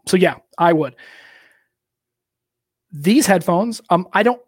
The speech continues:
they, I don't know which ones off the Evans. These are the ones that D S O suggested. They're the, um, oh shit, the C B ones. And I keep, Status,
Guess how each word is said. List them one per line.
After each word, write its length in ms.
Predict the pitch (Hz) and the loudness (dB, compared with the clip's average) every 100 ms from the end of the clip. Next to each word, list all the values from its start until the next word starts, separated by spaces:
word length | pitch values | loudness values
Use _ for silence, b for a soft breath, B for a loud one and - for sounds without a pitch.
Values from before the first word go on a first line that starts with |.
| 175 | -2
they, 120 | 190 | 0
I 60 | 196 | 0
don't 100 | 208 | 0
know 100 | 208 | 0
which 180 | 196 196 | 0 -2
ones 200 | 190 180 | -2 0
off 220 | 170 - | -2 -2
the 100 | 156 | -6
Evans. 200 | 170 156 | -6 -6
These 220 | 202 226 | -8 -4
are 40 | |
the 60 | 220 | 0
ones 200 | 208 175 | 0 0
that 180 | 156 147 | -4 -2
D 140 | 165 | -2
S 180 | 165 - | 0 0
O 140 | 160 | 0
suggested. 520 | 170 180 190 202 208 175 | 0 -2 -2 0 0 0
They're 160 | 175 | -2
the, 380 | 156 156 156 165 143 | -2 -4 -4 -6 -8
um, 300 | 139 135 127 _ _ _ _ _ _ _ _ _ _ _ - - _ - | -10 -12 -18 _ _ _ _ _ _ _ _ _ _ _ -18 -18 _ -16
oh 120 | 135 | -16
shit, 240 | - 127 - | -14 -14 -10
the 60 | |
C 200 | - 208 | -4 -2
B 100 | 202 | 0
ones. 320 | 196 175 135 | 2 0 0
And 80 | 165 | -8
I 40 | 160 | -8
keep, 300 | - - - _ | -10 -18 -20 _
Status, 560 | - 220 180 143 - | -2 0 0 -2 -12